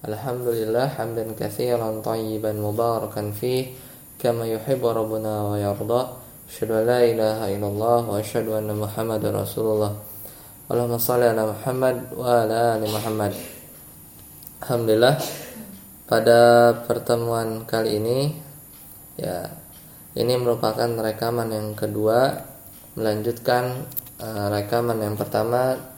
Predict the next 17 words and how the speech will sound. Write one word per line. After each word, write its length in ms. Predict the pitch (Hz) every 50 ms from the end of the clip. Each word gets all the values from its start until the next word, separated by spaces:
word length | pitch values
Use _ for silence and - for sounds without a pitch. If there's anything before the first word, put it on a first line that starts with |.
| - -
terkait 640 | - - - - - 110 110 110 113 113 113 110 110
muqaddimah 960 | 113 110 104 104 - 123 120 117 120 113 113 113 110 110 110 107 110 110 - - - - - - - - - - -
Syekh 640 | - 101 98 - - - 123 123 123 120 120 - -
Al-Imam 560 | - 113 110 110 110 117 120 120 120 117 113
Al-Muhaddis 960 | 110 107 107 107 104 107 120 117 117 110 110 110 113 113 110 113 - - 110
Muqbil 480 | 113 107 - - - 117 127 135 143 147 - - - - - - - - - - - - - -
bin 160 | - 110 110
Hadi 480 | 113 117 139 135 135 131 123 117 120 113
Al-Wadi'i. 960 | 110 110 110 110 113 117 120 120 113 107 101 104 113 117 117 117 113 104 - - - - - - - - - - - - - - - - - - -
Sekarang 320 | - - 113 120 135 139
kita 400 | 131 135 131 - 135 131 123 120
akan 420 | - 131 131 135 135 139 135 - - - - - -
masuk 640 | - 117 113 110 107 - - 131 131 131 - - - - - - - - - - - - - -
pada 240 | - - 113 113 110
halaman 480 | 113 113 110 110 110 110 107 107 110
keempat, 800 | - 113 113 113 113 110 - 131 127 135 135 131 131 - - -
yaitu 640 | - 117 113 113 110 - - 123 127 127 127 127 127